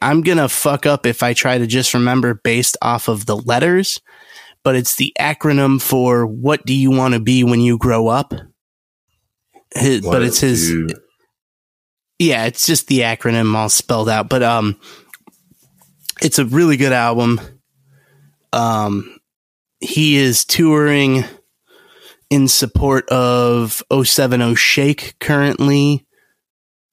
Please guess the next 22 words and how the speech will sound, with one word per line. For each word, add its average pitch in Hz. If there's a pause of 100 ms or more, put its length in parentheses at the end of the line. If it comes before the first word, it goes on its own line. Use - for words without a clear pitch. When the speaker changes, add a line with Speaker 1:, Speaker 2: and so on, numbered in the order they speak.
(120)
Speaker 1:
So -
go 143
check -
that 117
out. 113
Stream 151
the 139
album. 120 (460)
Go 131
see 135
a 127
show. 123 (280)
Um, 110
I 117
was 123
lucky 131
enough 123
I 113
got 113
to 113
see -
him 131